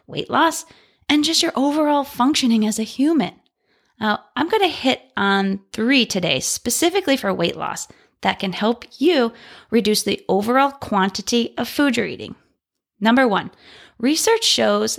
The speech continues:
that people who drink a glass of water before a meal eat seventy-five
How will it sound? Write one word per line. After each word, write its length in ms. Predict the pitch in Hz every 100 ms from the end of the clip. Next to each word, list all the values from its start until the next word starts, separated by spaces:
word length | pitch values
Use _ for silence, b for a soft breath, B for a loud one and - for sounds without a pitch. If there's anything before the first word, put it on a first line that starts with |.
| -
that 280 | 185 - -
people 320 | - 226 311
who 160 | 359 349
drink 420 | 190 185 190 -
a 280 | 185 170 165
glass 320 | - 180 226 262
of 100 | 220
water 320 | 185 170 175
before 480 | - 180 - 175 208
a 60 |
meal 420 | 233 190 185 190 -
eat 200 | 220 - b b
seventy-five 1160 | - - 254 262 320 359 370 - 202 190 208